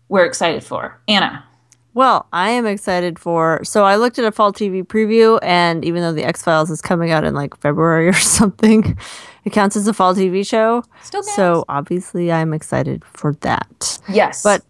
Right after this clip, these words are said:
Speaker 2: as I looked through all the rest of them, and I was kind of like, uh,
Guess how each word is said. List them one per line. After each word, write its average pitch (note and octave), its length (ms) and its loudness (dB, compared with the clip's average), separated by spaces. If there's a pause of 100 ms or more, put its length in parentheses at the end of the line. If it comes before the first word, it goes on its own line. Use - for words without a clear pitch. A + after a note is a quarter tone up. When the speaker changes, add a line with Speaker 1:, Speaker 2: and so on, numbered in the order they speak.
(240)
Speaker 2:
as - 360 -4
I F3 100 2
looked A3+ 280 4
through C4+ 120 4
all A#3+ 100 4
the A3 120 4
rest G#3 260 0
of B3+ 80 -6
them, B3+ 240 0
and G#3+ 100 0
I F#3 80 0
was F#3+ 160 -2
kind G3+ 180 -4
of G3 80 -4
like, F#3 240 -2 (160)
uh, A#3+ 960 -2